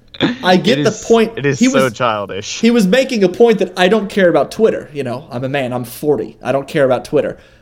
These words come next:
Speaker 1: Um, the fart noise was completely unnecessary, but he does
Speaker 2: Yes.
Speaker 1: it twice.
Speaker 2: He does it twice. He doubles down on it. He feels so good about it the first time. He's like a stand-up comedian, right? Like, he, he's like, "I'm killing right now. I've gotta deal with it again."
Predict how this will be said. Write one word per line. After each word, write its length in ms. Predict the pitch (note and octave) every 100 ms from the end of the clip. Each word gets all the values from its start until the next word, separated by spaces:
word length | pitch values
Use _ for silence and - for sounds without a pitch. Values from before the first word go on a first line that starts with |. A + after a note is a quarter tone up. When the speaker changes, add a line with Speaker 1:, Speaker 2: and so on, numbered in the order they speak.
| _
Speaker 1:
Um, 440 | D3 D3 C#3 C3+ - - - - -
the 160 | D#3+ F#3
fart 520 | - - G3+ G3+ -
noise 520 | A#3 B3 C4 A3 - -
was 180 | G3 F#3+
completely 840 | G#3+ F3+ - G#3 A#3 A3+ G#3 A3 -
unnecessary, 960 | F#3+ F3+ E3 E3+ D3 - A2+ F#2 - - _ _ _
but 120 | - G#3
he 120 | A3
does 220 | A3+ A#3+
Speaker 2:
Yes. 120 | A#3+
Speaker 1:
it 40 | -
twice. 800 | B3 C#4+ C#4+ C4 - - - - _ -
Speaker 2:
He 60 | C3+
does 180 | B2+
it 80 | A2+
twice. 240 | - F#2 -
He 100 | -
doubles 320 | D#3+ F3+ B2+
down 260 | B2 A2
on 140 | F#2 F#2
it. 100 | - - -
He 120 | - E3+
feels 280 | A#3 C4 -
so 200 | F#3+ F#3
good 160 | F3
about 180 | E3+ E3+
it 60 | C#3
the 80 |
first 340 | B2 C#3+ C#3 -
time. 320 | D3+ D3+ D3 - _ _ _ _
He's 160 | E3 G3
like 120 | C4+
a 40 | G3
stand-up 360 | - E3 C#3+
comedian, 460 | B2 A#2 G2+ G2 E3 -
right? 320 | A#2 A2+ A#2 -
Like, 220 | B2 G#2+
he, 200 | C#3 B2+
he's 160 | C3+
like, 140 | C3 A#2+
"I'm 200 | B2 A#2+
killing 360 | G#2+ A2+ F#2+ F#2+
right 200 | F2+ F#2
now. 160 | E2
I've 100 | F#2
gotta 240 | A2 F#2+ -
deal 120 | C#4 -
with 120 | -
it 100 | -
again." 200 | D#4+